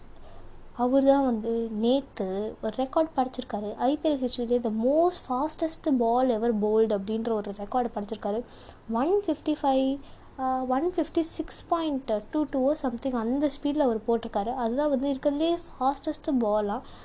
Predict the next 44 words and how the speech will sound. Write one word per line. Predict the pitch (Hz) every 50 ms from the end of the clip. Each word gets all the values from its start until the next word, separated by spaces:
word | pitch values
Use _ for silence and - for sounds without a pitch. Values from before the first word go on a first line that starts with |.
| - -
அது | - 320 311
வந்து, | 311 311 320 349
ஆ, | 320 294 277 - - 277 269 269 269 269 269
நான் | 262 262 262
நினைக்கிறேன் | 262 262 262 269 269 302 302 285
ராபின் | 247 233 226 262 262 311 294
உத்தப்பாக்கு | 285 262 - 247 - 247 240 - 233
போட்டாருன்னு. | 247 233 233 226 214 - 226 220 240 -
ராபின் | - 220 220 233 - 254
உத்தப்பா | 254 240 - 247 -
அப்படியே | 269 262 233 214 220 226 226 -
திருச்சி | - 269 269 - - 311
போயிட்டாரு, | - 254 247 240 226 220 220 214
"ஐயோ, | 220 233 262 269 277 262
என்ன | 240 220 226 254 294
இவ்வளோ | 302 269 233 220 226 269 302
ஸ்பீடாக | 302 - - - 285 285 269 262
வருது?" | 247 240 233 226 226 220
அப்படின்னு. | 208 214 208 214 233 269 - - - - - - -
So | - - - 233 220 214 208 208 202 202 196 208 - - -
அதான் | - 233 214 202 214 214 214
நம்ம | 214 208 208
நோக்கியா | 202 214 226 240 - 233 226 -
ஃபோன் | 226 220
அந்த | 214 208 208 208 214 208 202
ஒரு | 202 202 202 202 196 196 202 - - - - - -
ரெக்கார்டை | - 214 214 - 254 240 233 226 233
தான் | 226
படைச்சிருக்காரு. | - 240 233 233 - 233 - - 214 214 277 349 392 - 277
ஆ, | 262 247 233
டெல்லி | 214 202 220 220 240
கேபிட்டல்ஸ் | 247 - 240 233 - - 233 - -
ஒரு | 220 214 208 -
செம்ம | - 226 233 254 262 254
பர்ஃபார்மன்ஸ் | - 247 247 - 247 240 240 226 -
கொடுத்தாங்க. | 233 202 - 220 214 233
And | 262 254 240 233
நேத்து | 226 233 247 247 -
மேட்ச்ல | 233 233 254 269 277
இன்னொரு | 277 247 233 254 302 320 320
ஒரு | 294 269 240 233
என்ன | 226 220 240 262
விஷயம் | 262 240 - - 240 233 220
நடந்துச்சுன்னா, | 214 220 226 - 240 247 254 262